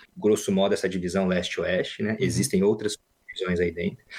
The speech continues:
Speaker 1: Então, quer dizer, você tem uma, agora, finalmente, né, no começo do século vinte, na esteira da Revolução Russa, uma Ucrânia independente,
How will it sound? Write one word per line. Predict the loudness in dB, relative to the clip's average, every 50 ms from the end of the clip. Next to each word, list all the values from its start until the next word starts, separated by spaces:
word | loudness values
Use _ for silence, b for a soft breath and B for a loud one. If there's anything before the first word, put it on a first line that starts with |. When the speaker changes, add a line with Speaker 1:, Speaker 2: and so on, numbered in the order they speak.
| B B B
Speaker 1:
Então, | B 0
quer | 2 2 0
dizer, | 2 2 2
você | 2 2 0 0
tem | 0 0 0
uma, | 0 0 -2 -2 -2 -2
agora, | -2 0 2 0 0 0 -2
finalmente, | -2 -2 -2 0 0 0 0 -2 -2 -4
né, | -4 -2
no | -2 -2
começo | 0 2 2 0 0
do | -2 -6
século | -4 -4 -2 0 0 0 0
vinte, | 2 0 0 0 -2 -6 -12 -14 -16 _ _ _
na | -2 -2
esteira | 0 0 0 2 4
da | 4 2
Revolução | 2 2 0 0 0 -2 0 0 0 0
Russa, | 0 0 -2 -4 -4 -8 -12 -6 -2
uma | 0 2 2
Ucrânia | 2 2 2 0 2 0
independente, | 0 -2 -4 -4 -4 -2 0 0 0 0 0 -2 -6 -8 -10 -12